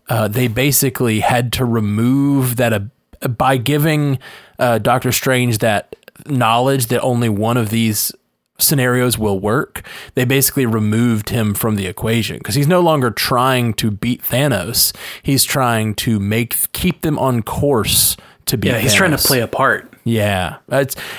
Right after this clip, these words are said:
Speaker 1: it's a really interesting, uh, writing technique, and it, it's, it's,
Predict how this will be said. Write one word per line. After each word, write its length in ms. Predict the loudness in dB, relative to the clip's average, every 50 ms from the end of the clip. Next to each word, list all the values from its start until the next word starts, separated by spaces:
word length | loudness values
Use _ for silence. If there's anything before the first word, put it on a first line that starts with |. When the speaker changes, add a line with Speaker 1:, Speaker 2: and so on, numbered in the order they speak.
| -4
Speaker 1:
it's 160 | -2 0 2
a 40 | 2
really 220 | 2 4 4 2 2
interesting, 480 | 2 0 0 0 0 0 0 0 0 0
uh, 140 | 0 0
writing 400 | 0 0 2 2 2 0 -2 -4
technique, 480 | -4 -4 -6 -6 -6 -10 -14 -12 -8 -8
and 80 | -8 -8
it, 60 | -8 _ -20 -20 -20 -18 -18 -14 -6 -2
it's, 440 | 0 2 2 2 2 0 0 -2
it's, 480 | -2 0 -2 -2 -4 -6 -8 -8 -8 -10